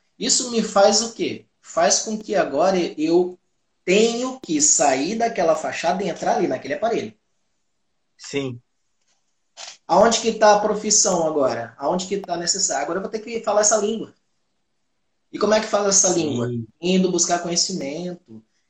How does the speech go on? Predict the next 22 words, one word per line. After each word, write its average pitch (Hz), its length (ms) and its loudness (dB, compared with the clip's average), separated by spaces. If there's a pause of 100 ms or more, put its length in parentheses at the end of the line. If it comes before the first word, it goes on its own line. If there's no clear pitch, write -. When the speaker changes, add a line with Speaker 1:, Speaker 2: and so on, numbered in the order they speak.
(200)
Speaker 1:
que, 180 680 2 (120)
por 165 160 0
sorte - 500 2
também, 135 340 -2
ele 139 140 2
também 143 220 -2
tá 147 100 -2
mais 139 140 -2
democrático, 147 580 -2
né? 131 140 -6
Não 135 140 -6
tá 143 140 -4
mais 143 240 0
tão 156 220 -4
restrito. 139 800 -2 (480)
Eu 117 160 -12
posso 143 420 -2
tanto 185 300 -4
ir 175 100 -4
pela 151 220 0
via 143 180 -4
formal, 127 840 -6